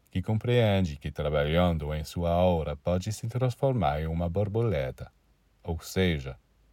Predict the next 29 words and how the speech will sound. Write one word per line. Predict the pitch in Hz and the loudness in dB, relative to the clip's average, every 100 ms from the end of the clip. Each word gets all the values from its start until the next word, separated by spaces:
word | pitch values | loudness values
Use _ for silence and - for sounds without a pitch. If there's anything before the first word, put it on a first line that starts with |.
| - | -8
em | 92 | -2
um | 90 92 | 0 2
iniciado, | 95 95 - 87 71 64 64 _ _ _ _ _ _ _ - | 0 -2 0 4 4 2 -6 _ _ _ _ _ _ _ -6
não | 92 107 | 0 2
mais | 127 120 120 - - | 2 2 -2 -6 -2
come | 98 92 90 73 | 6 6 6 2
seres, | 73 - 71 67 65 - _ _ _ _ _ _ | -8 -8 -8 -8 -12 -18 _ _ _ _ _ _
assim | - 76 80 | -10 -8 -6
como | 78 76 76 | -6 -4 -2
a | 76 | -2
borboleta | 78 71 76 78 87 80 76 | -4 -4 -2 2 0 0 -4
não | 80 87 | -2 -2
come | 92 90 87 82 | 2 2 2 0
mais | 80 82 | 0 -2
as | 87 - | -4 -6
folhas, | - 80 69 65 - - _ _ _ _ - | -4 -2 -4 -8 -12 -20 _ _ _ _ -8
mas | 90 | -6
se | - 101 | -2 0
alimenta | 113 123 98 90 90 | 2 2 4 2 2
do | 98 113 | 0 0
néctar | 113 92 90 - 73 - | 2 2 0 -2 -10 -10
das | - 78 | -12 -12
flores. | - 69 65 65 64 - - _ _ _ _ _ _ _ _ _ _ _ | -6 -6 -4 -8 -12 -20 -20 _ _ _ _ _ _ _ _ _ _ _
Um | 80 80 | -4 4
homem | 90 104 101 | 6 8 4
comum | 98 123 123 87 78 78 - - | 2 2 4 2 -2 -6 -12 -8
e | 95 | -2
um | 101 110 | 0 2
iniciado | 120 127 - 76 123 65 | 0 -2 0 2 2 -2